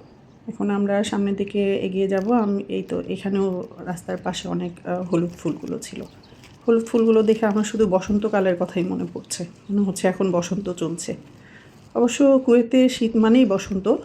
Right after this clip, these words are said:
কারণ শীতে এখানে গাছপালাগুলো একটু সতেজ লাগে, খুব সুন্দর লাগে দেখতে।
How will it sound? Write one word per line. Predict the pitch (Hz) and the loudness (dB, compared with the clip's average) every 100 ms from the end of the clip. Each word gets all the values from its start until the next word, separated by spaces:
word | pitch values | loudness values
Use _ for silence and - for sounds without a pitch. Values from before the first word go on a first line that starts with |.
| - - - | -8 -18 -6
কারণ | 196 196 196 | -4 -2 -2
শীতে | 202 220 220 220 | -2 -4 0 0
এখানে | 202 208 202 | 2 0 0
গাছপালাগুলো | 190 - 214 196 190 190 | -2 -4 -4 -2 -2 -2
একটু | 175 180 190 185 - - - - | -2 -2 -4 -4 -8 -20 -20 -8
সতেজ | - 202 202 185 196 | -4 0 0 0 0
লাগে, | 185 180 196 | -2 0 -2
খুব | 220 | -2
সুন্দর | 196 208 190 | -4 -2 0
লাগে | 185 180 175 | 0 0 -2
দেখতে। | 185 - 214 | -6 -6 -4